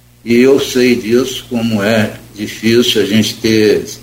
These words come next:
situações controversas dentro de família, e espero que a maturidade dos dois, de Marquinhos e Vladimir,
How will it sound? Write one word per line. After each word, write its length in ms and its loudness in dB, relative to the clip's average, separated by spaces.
situações 760 0
controversas 920 0
dentro 240 0
de 100 -8
família, 560 4
e 720 4
espero 540 4
que 540 2
a 80 -2
maturidade 680 2
dos 200 0
dois, 360 -2
de 100 -2
Marquinhos 560 2
e 20 0
Vladimir, 720 2